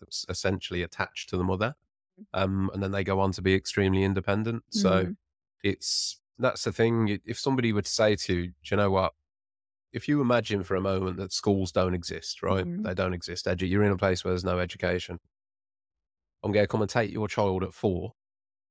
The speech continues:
Speaker 1: take it away from you for twelve years, for forty hours a week, and I'm gonna teach it what I wanna teach it, and I ain't telling you what I'm teaching it." Because that's what it is. I mean, me as a parent myself,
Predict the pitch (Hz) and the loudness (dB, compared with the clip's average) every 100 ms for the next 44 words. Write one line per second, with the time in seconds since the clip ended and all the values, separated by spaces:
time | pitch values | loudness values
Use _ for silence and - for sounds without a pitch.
0 | _ _ - 107 - 104 101 107 110 - | _ _ -2 0 0 0 2 0 0 0
1 | 95 90 87 - - 104 104 95 101 98 | 0 0 -2 -8 -2 0 2 2 2 2
2 | 90 90 - - - 95 92 - _ _ | 0 -4 -6 -6 2 4 4 0 _ _
3 | - 117 117 - 98 98 92 95 95 90 | 0 0 2 0 0 2 0 2 2 0
4 | - 110 165 175 170 - 185 - - 92 | 0 0 2 0 -2 -2 -2 -2 -4 -2
5 | 95 - _ _ - 98 175 156 98 - | -2 -6 _ _ -4 2 4 4 2 0
6 | 104 90 - 95 - _ _ _ - 104 | -4 -4 -2 -2 -2 _ _ _ -10 -4
7 | 127 135 - - 117 117 98 90 87 90 | -2 -2 -2 0 2 2 2 0 -2 -4
8 | 92 87 - 90 87 - _ _ _ _ | -6 -6 -6 -6 -8 -10 _ _ _ _
9 | _ - - 160 196 - 180 156 165 107 | _ -6 0 2 0 2 2 2 4 4
10 | 101 110 156 156 107 - 139 110 90 95 | 4 2 2 2 0 2 4 4 0 0
11 | 107 110 90 | 2 2 0